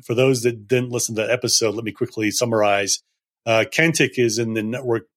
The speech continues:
observability space. Um, they're breaking into the enterprise market. It's not a pure play cybersecurity company, although they do have some links into cyber just 'cause of, uh, the observability they provide. But what they did is they,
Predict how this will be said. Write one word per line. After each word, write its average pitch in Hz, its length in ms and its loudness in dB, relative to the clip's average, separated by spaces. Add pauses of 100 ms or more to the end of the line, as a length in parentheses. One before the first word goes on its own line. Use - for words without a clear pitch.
(180)
observability 113 760 2
space. 147 520 0 (400)
Um, 107 500 -2
they're 104 160 -2
breaking 113 380 0
into 104 140 -8
the 104 100 -4
enterprise 113 500 0
market. 117 480 0
It's 131 100 -8
not 208 160 4
a - 40 -16
pure 156 300 2
play 131 280 2
cybersecurity 123 640 0
company, 147 400 -4 (300)
although 117 180 2
they 110 100 -2
do 120 160 2
have 113 160 2
some 107 240 0
links 113 300 -2
into 107 180 -8
cyber 113 400 0
just 104 180 -8
'cause 104 120 -10
of, 101 160 -6 (420)
uh, 107 160 -2
the 107 120 0
observability 104 680 0
they 117 80 0
provide. 120 480 0 (440)
But 156 120 2
what 151 100 4
they 202 160 4
did 139 380 2
is 113 180 -2
they, 127 300 2